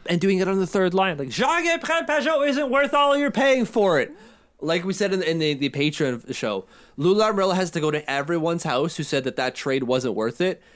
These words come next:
and just flip them the bird and be like, "How do you like me now? How do you like my trade now, Holmes?" And then just peace out. Not even, like, just mic drop on their front porch and then flip them the bird and then leave.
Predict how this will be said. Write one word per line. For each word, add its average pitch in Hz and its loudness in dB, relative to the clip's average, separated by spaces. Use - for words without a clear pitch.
and 123 -2
just 135 -4
flip 151 -4
them 151 -2
the 135 -2
bird 123 0
and 117 -6
be 117 -2
like, 117 -2
"How 131 -2
do 151 -4
you 156 -2
like 147 -4
me 151 -6
now? 143 -2
How 135 -4
do 151 -2
you 151 0
like 160 0
my 156 0
trade 156 -2
now, 151 0
Holmes?" 127 -2
And 120 -4
then 117 -2
just 113 -14
peace - -12
out. 104 -8
Not 151 -2
even, 208 -2
like, 170 -2
just 180 -6
mic 151 0
drop 147 -2
on 131 0
their 123 0
front 120 -6
porch 110 -4
and 123 -4
then 139 -2
flip 113 -14
them 110 -12
the 104 -10
bird 113 -8
and 117 -10
then 104 -12
leave. 95 -20